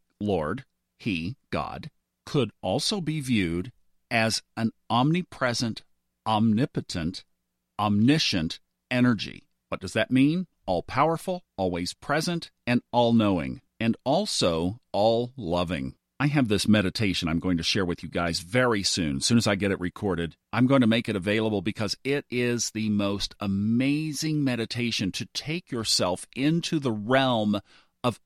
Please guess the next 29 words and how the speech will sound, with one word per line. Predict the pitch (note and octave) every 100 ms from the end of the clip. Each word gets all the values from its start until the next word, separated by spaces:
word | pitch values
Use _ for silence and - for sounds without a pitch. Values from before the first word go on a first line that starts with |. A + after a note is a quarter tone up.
| -
unconditional | C#3 D#3 E3 - E3 C3 C#3 C3+ - A2 G2+ G2 - -
love. | F2 D#2+ A#1+ C2 - _ _ _
That's | G2+ C3+ - -
the | G#2+
realm | G2 G#2+ G2+
of | G2 F2
the |
divine. | F#2+ F2 E2+ C#2 C#2 C2 - _
It's | C3 -
a | A2+
love | G2+ A#2 C#3+ F3 D#3
that | G2+
you | G2+ A2+ -
cannot | - G#2 A#2 C#3+ E3 -
describe | B2 A2 - - A2 A2 G#2+ F#2+ F2+ F#2 F#2 -
in | A2
human | G2 A2+ F#2+
terms. | F2+ F#2+ D2 B1 - - _ _ _
People | F3+ D#3 C3
who | C3
have | G#2+
encountered | F#2+ F2+ C3+ C3 G#2+ F2+
near-death | A2 B2 A2 A2+ G#2+ -
experiences | - - - B2 A#2+ F#2 C2+ - B1 A#1 -
talk | - B2 -
about | G2 F#2+ -
leaving | A#2 C#3+ D3 B2 G#2
their | F2+
body | D2+ F#2+ G2 E2+ A#1